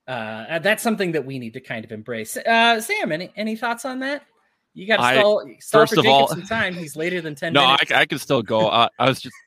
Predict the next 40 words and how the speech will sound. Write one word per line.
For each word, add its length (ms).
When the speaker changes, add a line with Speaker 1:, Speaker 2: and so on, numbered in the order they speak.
Speaker 2:
gonna 120
say 220
I 80
agree 320
with 240
Wicked 720
Kender, 480
a 60
hundred 220
percent. 420
We 120
need 220
bikini 420
girls 300
with 140
A 180
Rs 300
protecting 440
their 120
weed 260
farm. 380
Speaker 1:
Yep. 460
Speaker 2:
Uh, 200
I, 100
Speaker 1:
Nods 260
Speaker 2:
I 40
was 100
Speaker 1:
on 40
Speaker 2:
gonna 160
Speaker 1:
that. 80
Speaker 2:
ask, 240
you 120
probably 260
haven't 260
looked 220
into 240
this 220
at 100
all, 140
but, 160